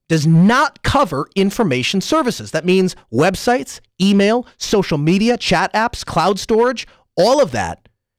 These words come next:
is not included. It's kind of carved out. And the reason for that is, think about the technological mountain that you'd have to climb in order to provide some sort of a system for every law enforcement officer to be able to access any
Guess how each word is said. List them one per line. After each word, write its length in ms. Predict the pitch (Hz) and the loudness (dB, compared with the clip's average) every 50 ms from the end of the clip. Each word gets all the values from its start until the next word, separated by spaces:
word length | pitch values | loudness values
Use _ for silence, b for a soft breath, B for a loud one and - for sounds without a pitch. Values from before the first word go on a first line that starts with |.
| _ _ _ - | _ _ _ -2
is 340 | 190 196 196 190 175 127 143 | 0 2 2 2 0 0 0
not 360 | 160 160 190 220 240 214 240 | 2 2 2 2 2 0 -2
included. 480 | 226 190 - - 262 254 175 98 - - | -6 -8 -2 0 0 0 0 -2 -2 -2
It's 160 | 175 170 - | -4 -4 -2
kind 320 | - - - 185 185 190 | -4 -4 -2 0 0 0
of 100 | 202 - | -2 -2
carved 380 | - - - 135 131 143 147 147 - | -4 -2 0 0 0 0 -2 -2 -2
out. 260 | 233 214 - - - | -2 -2 -2 -4 -4
And 180 | - 156 165 170 | -2 -2 0 2
the 140 | 175 190 190 | 2 2 2
reason 380 | 196 247 285 320 311 339 320 | 4 2 2 2 0 -2 -4
for 160 | 269 - 214 185 | -4 -2 -2 0
that 180 | 160 143 135 - | 0 -2 -4 -4
is, 340 | 123 113 101 107 139 165 - b b b b b b b b b b | -6 -4 -4 -4 -4 -6 -8 b b b b b b b b b b
think 420 | - - - - - 294 320 - - | -14 -12 -6 -4 -2 -2 -2 -2 -4
about 380 | 294 294 - 196 196 - - | -2 0 0 -2 -2 -2 -4
the 100 | 156 151 | -8 -6
technological 1200 | - - - 240 247 - 269 262 233 208 190 175 185 175 196 190 - - 180 175 170 170 175 - _ _ _ _ _ _ _ _ _ _ - | -4 -2 -2 -4 -4 -4 -4 -4 -2 0 0 0 0 0 -2 -6 -4 -2 0 2 2 2 0 -2 _ _ _ _ _ _ _ _ _ _ 0
mountain 480 | 143 147 160 175 208 240 254 196 170 | 2 4 4 4 2 0 -2 -4 -6
that 140 | 156 147 - | -8 -6 -2
you'd 160 | 165 160 143 | -2 -2 -2
have 300 | - - 190 214 254 - | 0 -2 -2 -2 -2 -2
to 100 | - 262 | -6 -8
climb 520 | - - - - 196 185 160 107 95 92 92 b b b b b b b - | -8 -8 -4 0 0 2 2 0 -2 -6 -10 b b b b b b b -2
in 120 | 208 208 - _ _ | -2 -2 -2 _ _
order 280 | 220 254 302 339 349 | 2 2 2 2 0
to 160 | 320 - 285 233 | -2 -2 -4 -2
provide 400 | - 208 170 151 156 170 180 - | 0 -2 0 0 0 0 -2 -2
some 240 | - - 233 254 | -4 -4 -4 -4
sort 240 | 233 - 226 233 233 | -4 -2 -2 0 0
of 100 | 214 180 | 2 0
a 80 | 175 147 | 0 -2
system 460 | - - - 131 - - - 107 113 | -2 -2 -4 -4 -4 -4 -4 -4 -4
for 240 | 117 - 165 165 - - | -2 0 0 0 2 0
every 300 | 190 196 202 254 254 233 | 0 0 2 0 0 2
law 220 | 208 180 185 202 | 2 2 2 2
enforcement 480 | 208 202 - 208 190 165 - 180 170 143 | 2 0 0 0 0 0 0 -2 -2 0
officer 400 | 131 127 - 131 120 - 156 143 | -2 -2 -2 -4 -2 0 -2 -2
to 140 | - - | 0 -2
be 180 | 147 139 170 - - | -2 -4 -4 -2 0
able 280 | 180 196 202 226 226 | 0 0 2 0 -2
to 220 | 202 185 165 - - | -2 -4 -4 -2 -2
access 380 | 180 190 - - 175 160 - - | -4 -2 -4 -6 -6 -8 -6 -6
any 260 | 147 151 180 196 190 | -4 -2 -2 -2 -4